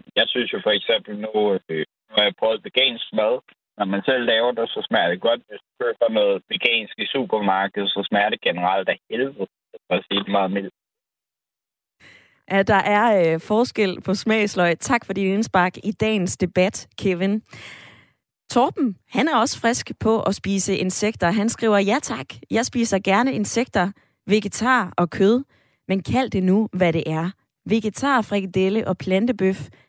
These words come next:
Speaker 2: er hverken frikadelle eller bøf, men det smager altså udmærket, ligesom insekter gør." En anden lytter skriver ind, "Hvis det smager godt og ser godt ud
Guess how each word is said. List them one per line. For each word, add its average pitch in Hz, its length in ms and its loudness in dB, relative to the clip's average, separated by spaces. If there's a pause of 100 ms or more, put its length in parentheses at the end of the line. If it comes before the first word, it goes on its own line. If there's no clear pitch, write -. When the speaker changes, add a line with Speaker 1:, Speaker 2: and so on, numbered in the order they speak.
(140)
Speaker 2:
er 202 80 2
hverken 202 440 0
frikadelle 185 720 0
eller 214 180 -2 (100)
bøf, 285 320 0 (460)
men 220 120 2
det 233 80 0
smager 262 300 0
altså 180 360 0
udmærket, 190 680 0 (160)
ligesom 165 400 -2
insekter 233 460 -2
gør." - 280 -4 (920)
En 233 140 6
anden 302 220 4
lytter 294 200 2
skriver 247 260 2
ind, 220 200 0
"Hvis 233 180 2
det 240 140 -2
smager 285 320 2
godt 254 400 0 (440)
og 165 80 -2
ser 170 160 -2
godt 208 280 0
ud 226 200 4